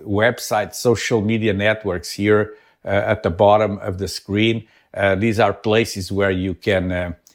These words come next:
watch my evening devotional. Uh, also, meet me at the Passion Center. Uh, listen, uh, we're here, uh, every weekday at nine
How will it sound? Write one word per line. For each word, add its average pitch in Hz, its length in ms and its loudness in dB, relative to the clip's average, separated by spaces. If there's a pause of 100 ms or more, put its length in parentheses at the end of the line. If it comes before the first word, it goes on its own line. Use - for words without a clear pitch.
(160)
watch 104 400 -2
my 98 220 2
evening 98 320 -4
devotional. 117 880 0 (320)
Uh, 104 200 0
also, 110 540 2
meet 110 340 -4
me 113 260 -2
at 98 200 -4
the 95 100 -6
Passion 90 500 -4
Center. 82 560 -12 (560)
Uh, 95 560 0 (440)
listen, 107 560 0 (240)
uh, 101 220 -2
we're 131 340 4
here, 139 580 0
uh, 98 280 -4
every 127 680 -2
weekday 104 840 -2 (600)
at - 240 -4
nine 107 540 -2